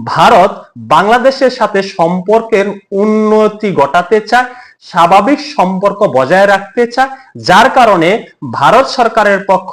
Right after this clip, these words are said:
থেকে শেখ হাসিনাকে সতর্ক করা হয়েছে, শেখ হাসিনা যেন আগের মতো আর কোনো প্রকার রাজনৈতিক বক্তব্য না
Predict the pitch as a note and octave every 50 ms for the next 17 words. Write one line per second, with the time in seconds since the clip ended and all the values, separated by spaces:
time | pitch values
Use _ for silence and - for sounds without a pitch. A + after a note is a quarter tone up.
0 | - G#3+ - - A3+ A3+ - C4+ C4+ C4+ - - - F3+ F3 E3+ - - G3+ A3
1 | - - C4 A#3+ A3+ G3+ - E3+ E3+ E3 - - D3+ C#3+ - - F#3+ G3 G3+ G3+
2 | A3+ A3+ A3+ A3+ A3+ A3 A3 F#3+ A3 A#3 A#3 A#3 - D4 C#4+ C#4+ - - _ _
3 | _ _ _ _ _ - - - G3+ G3+ G#3 G3+ - - A3+ B3+ B3+ - B3 G#3+
4 | F#3+ E3+ C#3 D3+ D3+ E3+ A3 C4+ C4+ - - - - _ _ E3 E3+ G3+ G3 A3+
5 | C4+ B3+ B3 G#3+ G3 F#3+ F#3 F#3+ - B3 C4 B3+ - - - - D#3 E3 F3+ G3+
6 | - - - F#3+ F3+ F#3 F#3+ F#3+ G#3+ G#3+ - A#3+ A#3+ G#3+ E3+ D#3 E3 E3 E3+ D3+
7 | D3+ E3+ F3+ G3+ A3 E3+ C#3+ D#3+ D#3+ D#3+ - - - E3+ D3 D3 F3+ A3 C4+ -
8 | - - - _ _ A#2+ A#2+ A#2 A#2+ C3+ D#3 F3+